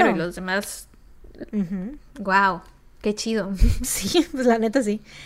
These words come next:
Speaker 2: Eh, y, pues, obviamente al llamarlo así y al estar involucrados los Warren, pues, medios de todo el país estuvieron pendientes del juicio en contra de Arnie.
Speaker 1: Ujú.
Speaker 2: Ahora,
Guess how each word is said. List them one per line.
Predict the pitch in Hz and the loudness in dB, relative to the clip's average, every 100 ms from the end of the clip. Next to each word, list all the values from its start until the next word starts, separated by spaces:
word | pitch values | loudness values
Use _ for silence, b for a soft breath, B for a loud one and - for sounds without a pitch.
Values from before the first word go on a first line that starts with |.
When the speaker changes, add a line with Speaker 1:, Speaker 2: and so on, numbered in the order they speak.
| B B B | B B B
Speaker 2:
Eh, | 247 240 240 240 240 269 | 6 10 10 8 4 2
y, | |
pues, | 220 262 | 6 8
obviamente | 269 302 302 277 | 8 6 4 4
al | 262 | 4
llamarlo | 226 220 214 233 | 6 6 6 6
así | 233 - 247 | 6 4 4
y | |
al | 233 202 | 4 4
estar | - 196 | -2 -2
involucrados | 208 214 208 196 190 196 | 2 2 0 -2 -2 -2
los | 202 | 0
Warren, | 202 240 233 214 214 254 | 6 6 6 4 0 -2
pues, | 214 196 | -4 -2
medios | 208 208 226 | 0 2 2
de | 214 | 0
todo | - 220 226 233 | 2 4 6 6
el | 254 | 4
país | 254 240 240 226 | 4 4 4 0
estuvieron | 247 220 202 196 208 202 | -2 -2 -2 0 0 0
pendientes | 214 214 247 262 247 226 233 208 | 0 2 2 2 2 2 2 0
del | 190 208 202 - 220 | 0 0 0 -2 -4
juicio | 214 269 202 208 196 - | -2 -2 -2 -2 -4 -6
en | 214 | -8
contra | 202 185 180 | -6 -8 -8
de | 170 | -8
Arnie. | 170 170 - - - _ _ b b b b b | -8 -10 -18 -20 -20 _ _ b b b b b
Speaker 1:
Ujú. | 220 202 190 185 - _ - - | -2 -2 -4 -8 -12 _ -6 2
Speaker 2:
Ahora, | 226 220 190 170 | 4 4 2 -4